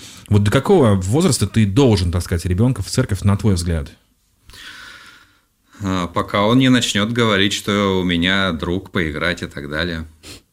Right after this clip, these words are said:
Speaker 1: Это
Speaker 2: То
Speaker 1: может
Speaker 2: есть это по умолчанию опция, мы в воскресенье идём в церковь.
Speaker 1: Мгм.
Speaker 2: То есть это как бы стиль жизни, это не обсуждается. Вот. Но когда такой вопрос возникает, что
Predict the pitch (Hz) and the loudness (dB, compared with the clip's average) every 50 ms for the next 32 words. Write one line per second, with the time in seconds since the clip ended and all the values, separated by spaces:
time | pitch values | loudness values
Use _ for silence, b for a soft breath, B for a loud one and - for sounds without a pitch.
0 | _ - - 101 98 110 107 110 104 101 - 80 - 120 123 135 131 - - 131 | _ -6 -4 -2 2 4 4 4 4 2 -2 -2 -2 -2 -2 -2 -4 -4 -2 0
1 | 139 139 135 139 135 - - 151 127 107 107 104 107 135 175 180 - - 123 104 | 0 2 0 0 0 0 0 0 2 2 0 0 0 0 0 -2 -2 -2 0 0
2 | 98 101 107 104 104 95 - - 113 - - 131 139 139 123 101 92 87 98 104 | 0 0 0 -2 -4 -6 -8 -8 -10 -6 -2 -2 -2 0 0 0 0 0 0 -2
3 | 98 - - - 87 78 - - - - _ _ _ _ _ _ _ _ - 101 | -2 -4 -6 -6 -6 -6 -8 -10 -18 -20 _ _ _ _ _ _ _ _ 2 4
4 | 95 95 98 98 101 104 98 - 101 98 90 - - 98 90 - - - - 98 | 6 6 4 4 2 0 -2 -2 -2 -4 -2 -4 -4 -6 -6 -6 -6 -4 -4 -4
5 | 87 82 80 87 87 85 82 80 78 - _ _ _ _ _ _ _ _ _ _ | -4 -4 -6 -4 -4 -4 -6 -8 -10 -14 _ _ _ _ _ _ _ _ _ _
6 | _ - - - - 123 113 104 - 117 110 101 87 87 80 78 78 78 87 87 | _ -16 -8 -2 -2 0 0 0 0 0 0 0 -2 -4 -6 -6 -6 -4 -4 -4
7 | 85 82 80 - - 85 82 82 78 69 67 - - - - - - _ _ b | -4 -4 -6 -8 -10 -8 -6 -6 -6 -6 -8 -10 -14 -16 -16 -18 -20 _ _ b
8 | b b b b b b b b - 87 85 78 78 - - 104 - 120 113 113 | b b b b b b b b -8 -6 -6 -4 -2 0 0 0 0 0 0 0
9 | 123 120 107 - 110 101 - - 110 107 101 101 98 - - 107 - - 101 95 | 0 0 0 0 -2 -4 -2 0 0 0 0 0 -2 0 -2 -2 -2 -2 -2 -2
10 | 92 104 113 113 - 196 202 190 156 - - - | -2 -2 -2 -2 0 0 0 0 0 -2 -4 -6